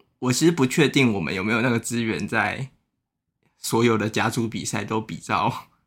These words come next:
奥运的高规格去验，那我相信目前应该是没有这么做。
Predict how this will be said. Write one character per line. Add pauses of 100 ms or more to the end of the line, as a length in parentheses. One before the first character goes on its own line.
(140)
奥
运
的
高
规
格
去
验，
那
我
相
信
目
前
应
该
是
没
有
这
么
做。